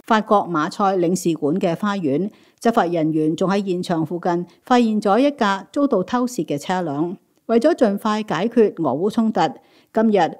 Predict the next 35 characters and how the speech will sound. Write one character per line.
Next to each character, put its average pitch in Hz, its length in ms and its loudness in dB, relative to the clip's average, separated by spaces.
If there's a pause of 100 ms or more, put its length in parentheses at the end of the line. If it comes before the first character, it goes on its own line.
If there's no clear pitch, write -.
法 240 100 4
國 240 100 4
總 240 240 0
統 247 220 2
馬 240 140 4
克 247 160 -4
龍 160 360 2
去 208 180 0
白 185 260 -2
宮 277 240 4
同 156 200 0
川 220 240 -2
普 175 300 -2
見 180 160 2
面 170 220 2
商 208 260 -2
討， 160 300 -2 (320)
而 180 60 0 (100)
呢 240 160 6
次 240 160 -4
見 185 180 0
面 170 220 0
中， 220 260 0 (240)
馬 214 140 2
克 294 160 2
龍 175 260 -2
亦 185 80 0
都 196 160 -2
承 - 180 0
認 170 460 0
烏 240 140 2
克 254 200 0
蘭 160 200 -2
有 165 180 0
一 247 100 4